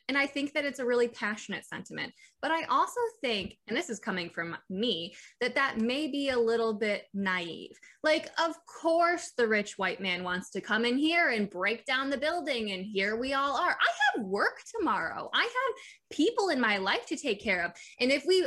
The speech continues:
are trying to do this for the greater good, we burst down those doors completely unprepared, nothing behind us. We don't even have Brian to help us with just a little bit of information,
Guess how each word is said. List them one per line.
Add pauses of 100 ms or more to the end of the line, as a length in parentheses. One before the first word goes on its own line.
are
trying
to
do
this
for
the
greater
good,
we
burst
down
those
doors
completely
unprepared,
nothing
behind
us.
We
don't
even
have
Brian
to
help
us
with
just
a
little
bit
of
information,